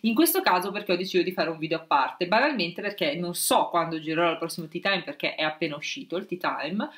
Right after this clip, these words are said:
e quindi volevo invece parlarvi immediatamente dell'ultima fatica di Robert Galbraith, che è Sangue Inquieto, che è questo romanzo che è dedicato chiaramente alle indagini di Cormoran Strike e della sua socia in affari Robin Ellicott.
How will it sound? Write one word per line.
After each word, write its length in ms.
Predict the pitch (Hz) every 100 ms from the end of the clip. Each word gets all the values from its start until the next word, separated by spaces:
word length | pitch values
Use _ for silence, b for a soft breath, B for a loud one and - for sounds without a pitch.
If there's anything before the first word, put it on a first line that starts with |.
| B B B
e 200 | 262 277
quindi 500 | 302 240 233 285 254
volevo 640 | 208 202 196 180 175 175
invece 520 | 185 196 175 160 202
parlarvi 520 | 190 180 175 160 160 165
immediatamente 1040 | 233 214 202 190 208 240 160 143 156 175
dell'ultima 540 | 175 185 233 - 175 165
fatica 440 | 170 - 175 180
di 160 | 165 160
Robert 320 | 185 185 233
Galbraith, 720 | 190 139 139 160 151 190 202
che 200 | 208 160
è 20 | -
Sangue 500 | - 151 156 156 -
Inquieto, 920 | 185 180 185 220 214 185 151 - 220
che 120 | -
è 80 | 151
questo 320 | - 190 -
romanzo 560 | 214 269 151 151 151 165 B B B
che 140 | 190
è 60 | 160
dedicato 600 | 175 240 - 143 139 151
chiaramente 480 | 151 170 156 - -
alle 340 | - 139 139
indagini 800 | 143 196 185 160 139 147 147 147
di 100 | 143
Cormoran 440 | - 156 147 156 196
Strike 680 | - 165 143 139 147 170
e 100 | -
della 240 | 156 151 147
sua 180 | -
socia 400 | 160 - 190 -
in 100 | 165
affari 500 | 170 - 160 143 151
Robin 280 | 151 151 147
Ellicott. 680 | 147 131 135 - 139 _